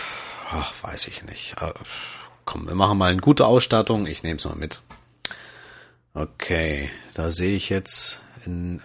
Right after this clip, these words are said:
äh, als Bildchen rechts, nachdem ich geklickt hatte, eben die Fensterheber. Sehen so hübsch aus. Gepäcknetztrennwand. Pff, ist hier angeboten. Jetzt gibt's hier natürlich keinen Infobutton mehr. Geschwindigkeitsregelanlage.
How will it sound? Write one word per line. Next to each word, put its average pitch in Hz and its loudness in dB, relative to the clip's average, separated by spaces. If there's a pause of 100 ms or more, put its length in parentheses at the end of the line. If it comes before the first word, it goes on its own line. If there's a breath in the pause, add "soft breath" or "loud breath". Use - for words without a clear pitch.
äh, 82 -4
als 82 -2
Bildchen 131 2
rechts, 117 0
nachdem 104 2
ich 98 -2
geklickt - -2
hatte, 107 0
eben 90 0
die 85 -2
Fensterheber. 131 0
Sehen 95 -2
so 87 -2
hübsch 101 -2
aus. 113 -2 (1400 loud breath)
Gepäcknetztrennwand. 165 6 (400 loud breath)
Pff, - -4
ist - 4
hier 110 4
angeboten. 135 8
Jetzt 120 2
gibt's - 4
hier 117 2
natürlich 104 2
keinen 135 0
Infobutton 147 4
mehr. 147 0 (920 soft breath)
Geschwindigkeitsregelanlage. 147 4